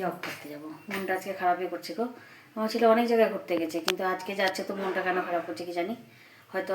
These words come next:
অনেক দিন থাকবে না সেই জন্য, এগারো দিন থাকবে না।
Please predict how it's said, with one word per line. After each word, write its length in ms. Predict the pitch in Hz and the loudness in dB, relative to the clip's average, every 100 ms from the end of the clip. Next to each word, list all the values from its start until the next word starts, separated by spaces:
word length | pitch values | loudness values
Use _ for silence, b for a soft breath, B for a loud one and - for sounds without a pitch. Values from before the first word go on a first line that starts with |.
| 185 | 0
অনেক 140 | 190 180 | 0 -4
দিন 100 | 190 | -6
থাকবে 220 | 180 175 185 | -4 -2 -2
না 60 | 185 180 | -4 -2
সেই 120 | 175 | -4
জন্য, 160 | 180 202 254 - - - _ B B B B 185 | -2 -4 -6 -10 -20 -20 _ B B B B -4
এগারো 200 | 196 202 190 | -2 -2 -2
দিন 100 | 185 | -4
থাকবে 240 | 170 156 165 | -4 -8 -4
না। 60 | 156 | -4